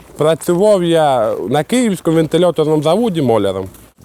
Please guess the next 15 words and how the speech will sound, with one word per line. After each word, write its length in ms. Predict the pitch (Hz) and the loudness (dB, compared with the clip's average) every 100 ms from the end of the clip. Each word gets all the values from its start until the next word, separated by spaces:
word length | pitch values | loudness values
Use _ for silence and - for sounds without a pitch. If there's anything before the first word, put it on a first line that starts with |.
| 90 | -4
Як 220 | 131 - | -4 -2
почалося 540 | 175 165 185 208 175 | -4 0 0 0 0
повномасштабне 880 | 151 156 156 151 143 - 170 147 143 | -2 -2 0 2 0 -2 -2 0 0
вторгнення, 840 | 127 175 202 160 156 143 139 135 - - - _ - - | 0 0 0 0 0 2 0 -2 -4 -20 -20 _ -16 -8
е, 60 | 87 90 90 | -4 -2 0
я 300 | 110 123 117 92 80 _ 87 | 2 2 2 -2 -12 _ -12
був 380 | 95 127 117 95 95 | -4 -4 -4 -8 -6
вдома, 580 | 135 185 180 156 139 - _ - - - - | 0 2 2 0 -2 -6 _ -20 -20 -14 -4
ну, 80 | 120 | -2
в 20 | |
мене 300 | 117 117 127 | 0 0 2
є 140 | 120 | 0
своя 300 | - 143 135 | -2 -2 -2
земля, 380 | 143 208 285 277 - - - | 0 -2 -2 -6 -10 -20 -16
сіяв, 560 | - 180 170 156 135 | -6 -2 2 2 0